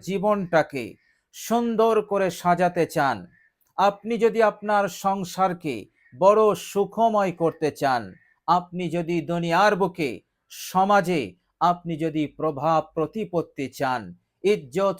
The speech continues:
সম্মানের সঙ্গে আপনি যদি থাকতে চান, আপনার দুশ্মনকে,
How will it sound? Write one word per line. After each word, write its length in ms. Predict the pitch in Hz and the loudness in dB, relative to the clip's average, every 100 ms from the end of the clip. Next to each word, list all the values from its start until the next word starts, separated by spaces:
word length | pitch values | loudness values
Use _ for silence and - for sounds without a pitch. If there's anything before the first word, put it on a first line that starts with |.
| - | -4
সম্মানের 680 | 190 190 185 185 202 233 208 | -2 -2 -2 -2 0 -2 -4
সঙ্গে 420 | - 220 226 196 117 - _ - | -2 0 2 0 0 -8 _ -2
আপনি 320 | 175 175 175 156 | -2 -2 -8 -6
যদি 260 | 156 147 135 - | -4 -4 -8 -8
থাকতে 360 | 151 - - 135 - | -10 -8 -6 -6 -2
চান, 240 | 135 123 98 - _ _ | 0 0 -4 -16 _ _
আপনার 520 | 175 175 170 175 175 160 123 | 0 0 0 2 4 2 -2
দুশ্মনকে, 720 | 185 180 185 196 190 170 | -4 -4 0 0 0 -4